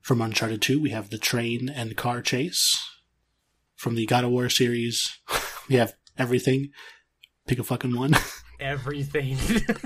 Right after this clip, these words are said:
Speaker 1: From the original Dead Space, we have the opening with the intro to Necromorphs.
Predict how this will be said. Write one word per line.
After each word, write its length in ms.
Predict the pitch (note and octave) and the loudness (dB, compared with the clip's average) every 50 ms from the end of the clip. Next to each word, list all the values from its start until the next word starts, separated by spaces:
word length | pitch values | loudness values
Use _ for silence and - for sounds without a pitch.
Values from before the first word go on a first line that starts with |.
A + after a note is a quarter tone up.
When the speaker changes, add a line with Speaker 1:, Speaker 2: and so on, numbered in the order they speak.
| - - - - - - - C3+ A3 - G3 E3+ - A3+ G3 - - F#3+ - - A#3 A#3 - - G#3 - - F#3+ D3+ - - - - - - C#3 C#3 - - - - - - - - - - - - - - G#3+ G3 - - - | -12 -12 -12 -14 -8 -2 -2 2 6 6 6 6 6 2 0 0 -4 -6 -2 -2 -2 0 0 -2 -2 -2 -2 -4 -4 -4 -6 -14 -14 -12 -12 -14 -10 -6 -6 -6 -6 -8 -16 -16 -14 -12 -10 -8 -6 -4 -4 -4 -4 -6 0 6
Speaker 1:
From 360 | - C#3+ C#3 B2+ A#2+ A#2 A2+ | 8 8 10 8 8 4 2
the 260 | A2 A2 A2 G#2+ G#2+ | 0 0 0 0 0
original 400 | A2 A2+ B2 A2+ C3 B2 A2+ G#2+ | 0 0 2 2 4 2 2 2
Dead 220 | G#2 A2+ G#2+ G#2 | 2 0 -2 0
Space, 340 | - - A#2 A2 G#2+ G#2 - | 0 0 0 2 2 2 0
we 80 | A#2 G2 | 0 -2
have 200 | G2 G2+ G2 G2+ | -4 -4 -4 -4
the 340 | G#2+ G2 G2 G2 G2 - - - - - - - - _ _ _ _ - | -4 -2 -2 -4 -4 -8 -12 -20 -20 -20 -20 -20 -20 _ _ _ _ -2
opening 420 | B2+ B2+ - B2+ B2+ B2 A#2+ A#2 | -2 0 2 2 2 2 2 0
with 120 | A#2+ A2+ - | -2 -4 -2
the 120 | A2+ A2 | -2 -2
intro 220 | A2 G#2+ - A#2 | -2 -2 -2 -2
to 60 | A2 G#2+ | 0 0
Necromorphs. 800 | A2 G#2+ G#2+ - G#2 G#2 G#2 G#2+ A#2+ C3+ - - - - - | 0 0 -2 -2 -2 -4 -4 -4 -6 -6 -6 -4 -4 -4 -4